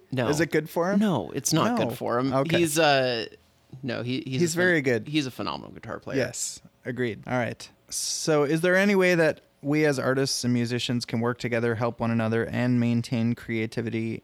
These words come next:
Speaker 2: and our own vision for our own journey?
Speaker 1: Absolutely. A rising tide certainly raises all ships, and I think if the artistic community wasn't so cliquey and kinda came together as a whole, at least in Portland or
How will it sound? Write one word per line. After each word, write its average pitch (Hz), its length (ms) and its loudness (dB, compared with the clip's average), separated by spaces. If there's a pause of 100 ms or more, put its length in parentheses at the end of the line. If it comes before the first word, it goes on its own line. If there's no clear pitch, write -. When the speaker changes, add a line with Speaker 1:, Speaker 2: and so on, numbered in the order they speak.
Speaker 2:
and 107 160 -2
our 107 220 0
own 107 320 0
vision 107 560 -2
for 110 420 -6
our 117 220 -4
own - 380 -6 (260)
journey? - 60 -4
Speaker 1:
Absolutely. 147 540 2
A 123 40 2
rising 139 360 2
tide 131 360 0 (240)
certainly 156 460 0
raises 127 380 0
all 123 160 2
ships, - 400 -2
and 123 80 2
I 123 60 0
think 135 200 -2
if 135 140 -4
the 123 640 -2
artistic 127 340 -4
community 131 440 0
wasn't 120 280 -4
so 117 160 -2
cliquey 131 420 0
and 117 120 2
kinda 117 200 0
came 123 240 4
together 123 280 4
as 117 100 -2
a 127 60 -2
whole, 165 440 2
at 123 140 0
least - 260 -4
in 127 120 0
Portland 143 420 0
or 117 180 0